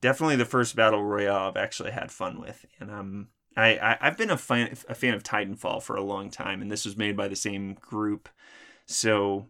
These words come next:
maybe it's some of those roots in how they develop games that has just seeped into, to what I enjoy in this one. But,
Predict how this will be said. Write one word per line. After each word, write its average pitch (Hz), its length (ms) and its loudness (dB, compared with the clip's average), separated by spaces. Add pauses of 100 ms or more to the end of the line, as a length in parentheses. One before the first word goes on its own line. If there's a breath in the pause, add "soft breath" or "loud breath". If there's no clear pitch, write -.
(120)
maybe 139 520 10
it's 117 140 2
some 135 220 4
of 117 160 2
those 113 200 6
roots 113 300 4
in 107 100 -2
how 110 240 6
they 104 140 2
develop 101 480 -2
games 95 520 -2
that 95 200 -4
has 98 240 -4
just - 240 -4
seeped - 340 -4
into, - 840 -8
to 110 120 -8
what 98 160 -4
I 92 80 -2
enjoy 92 280 -8
in - 160 -10
this - 200 -14
one. - 260 -14
But, - 260 -6